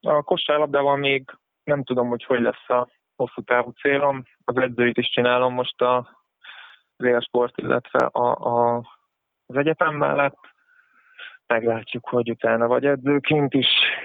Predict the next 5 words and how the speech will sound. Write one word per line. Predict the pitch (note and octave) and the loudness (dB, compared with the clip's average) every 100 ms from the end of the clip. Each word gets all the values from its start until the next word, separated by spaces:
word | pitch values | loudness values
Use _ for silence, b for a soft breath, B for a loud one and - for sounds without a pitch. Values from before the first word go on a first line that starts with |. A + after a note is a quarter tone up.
| B - _ _ _ _ | B -20 _ _ _ _
helyet | C#3+ C#3 C3 | 0 0 0
fog | C#3+ | -2
kapni | C3 C3+ - | 0 -2 0
az | C#3 | 0
életemben, | C3 C3+ C3 C3+ C3+ C3 C3 B2+ | 2 2 0 0 0 0 0 -2